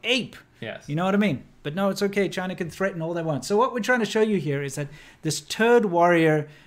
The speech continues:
Speaker 1: wha-, what is it? Wolf wanker.
Speaker 2: Wolf wanker is our
Speaker 1: Wolf,
Speaker 2: new,
Speaker 1: yeah.
Speaker 2: a new one. You can add that on.
Speaker 1: Yeah,
Speaker 2: Yeah.
Speaker 1: yeah. Wolf wanker, turd warrior diplomacy that they have is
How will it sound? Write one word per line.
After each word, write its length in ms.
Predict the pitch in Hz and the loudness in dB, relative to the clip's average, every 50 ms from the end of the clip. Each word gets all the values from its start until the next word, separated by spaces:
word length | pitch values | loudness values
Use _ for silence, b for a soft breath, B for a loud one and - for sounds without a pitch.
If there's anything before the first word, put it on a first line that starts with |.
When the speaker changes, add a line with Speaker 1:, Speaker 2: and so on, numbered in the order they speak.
| b b b | b b b
Speaker 1:
wha-, 640 | 131 123 135 139 - - 147 147 143 160 180 196 190 | -12 -10 -10 -12 -12 -14 -12 -6 -2 0 0 0 0
what 160 | 170 175 202 196 | 2 2 2 2
is 100 | 180 175 | 4 2
it? 80 | 147 131 | 0 0
Wolf 320 | 135 165 202 214 - - | 4 4 4 4 4 0
wanker. 480 | 147 151 165 175 165 - 180 180 165 156 | 0 0 2 2 2 2 2 4 4 6
Speaker 2:
Wolf 260 | 147 165 170 160 - | 8 6 6 6 6
wanker 280 | 151 139 135 131 - 135 123 | 4 4 4 4 2 0 -2
is 100 | 120 156 | 2 6
our 60 | 180 196 | 6 8
Speaker 1:
Wolf, 100 | 214 202 | 8 6
Speaker 2:
new, 200 | - 131 135 196 | 6 2 2 4
Speaker 1:
yeah. 140 | 180 165 147 | 4 4 4
Speaker 2:
a 20 | 131 | 4
new 120 | 135 143 139 | 2 2 2
one. 160 | 123 110 110 | 2 0 -2
You 80 | 123 - | -2 -2
can 140 | - 127 | 0 -2
add 160 | 123 120 117 117 | -2 -2 -2 -4
that 160 | 113 107 107 | -4 -4 -4
on. 140 | 110 107 160 | -2 0 4
Speaker 1:
Yeah, 280 | 165 160 147 139 131 - | 4 4 4 4 0 -4
Speaker 2:
Yeah. 60 | - 147 | -6 -4
Speaker 1:
yeah. 160 | 151 143 131 | -4 -4 -4
Wolf 400 | 131 139 165 202 247 202 - - | -4 2 2 2 2 2 -2 -2
wanker, 360 | 165 180 185 180 - 180 151 | -2 -2 -2 0 -2 -4 -4
turd 300 | - - 196 196 196 190 | -2 0 2 2 2 2
warrior 320 | 170 165 160 160 160 156 | 2 2 2 4 4 2
diplomacy 540 | 143 143 139 - - 160 156 151 139 151 147 131 | 0 -2 -4 -6 -4 -4 -4 -2 -2 -4 -4 -4
that 140 | 135 127 | -4 -6
they 120 | - 120 117 | -8 -10 -10
have 360 | 117 120 117 107 104 - - _ b b b b b b b b b b _ - | -10 -12 -14 -14 -16 -20 -20 _ b b b b b b b b b b _ -6
is 320 | 165 151 147 139 - - | -4 -4 -2 -2 -4 -8